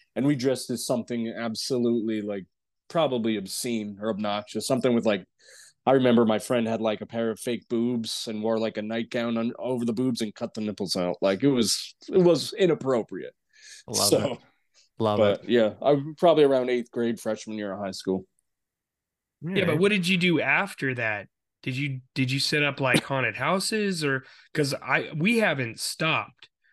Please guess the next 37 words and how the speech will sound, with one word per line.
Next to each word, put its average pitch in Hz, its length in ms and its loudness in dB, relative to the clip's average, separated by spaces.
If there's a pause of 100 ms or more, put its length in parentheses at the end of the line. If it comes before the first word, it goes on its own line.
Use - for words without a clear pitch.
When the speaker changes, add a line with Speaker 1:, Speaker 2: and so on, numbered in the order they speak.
(260)
Speaker 3:
you 135 100 -2
know, 127 100 0
usually 147 680 2
every 139 260 -2
year. 131 360 0
I - 20 0
mean, 123 160 -4
I 156 80 0
don't 196 160 0
even 135 220 -6
get 131 160 -8
a 127 40 -6
lot 123 200 -6
of 113 100 -16
kids, 120 420 -4
but, 117 280 -8 (600)
but, 113 280 -6
uh, 110 400 -2
usually 127 500 -2
we 120 160 -4
try 123 220 -2
to 113 80 -6
set 117 320 -4
something 113 340 -6
up 113 220 -4
here. 101 360 -8 (1120)
Speaker 1:
Um, 139 560 6
I'm 160 140 4
a 160 80 6
big 139 260 2
music 120 340 2
person, 123 460 0
so 113 360 0
it 101 100 -6
seems 139 260 -4
like 117 160 -4
Halloween, 117 640 -2